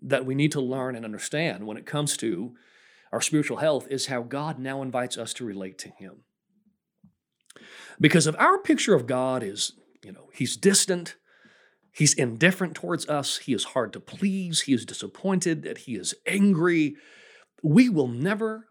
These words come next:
relate to God with a healthy, healthy paradigm, and that will eventually spill over into the way we, we relate to our wife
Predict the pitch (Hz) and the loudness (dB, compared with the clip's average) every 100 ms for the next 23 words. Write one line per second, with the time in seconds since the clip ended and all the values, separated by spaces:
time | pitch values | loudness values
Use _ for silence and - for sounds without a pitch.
0 | - 143 127 127 147 147 - - 113 123 | -2 0 2 2 0 -2 -6 -4 -2 -2
1 | 120 117 120 113 104 - 120 117 - - | -2 -2 -6 -8 -6 -6 -4 -4 -6 -10
2 | - 131 127 123 127 123 104 101 - 123 | -2 0 0 -4 -4 -4 -6 -10 -6 -6
3 | 104 110 170 240 285 131 135 131 135 110 | -6 -2 0 0 -4 -2 -2 -2 -4 -2
4 | 143 147 - - - _ - - - - | -2 -2 -6 -12 -14 _ -20 -20 -20 2
5 | - 156 170 147 135 123 117 117 139 123 | 4 6 6 6 2 -2 -8 -6 -4 -4
6 | 120 123 107 107 110 117 107 123 117 123 | -2 -4 -2 -4 -6 -6 -8 -10 -6 -2
7 | 123 98 - 127 139 139 190 - - | -2 -4 -8 -2 0 2 0 -2 -12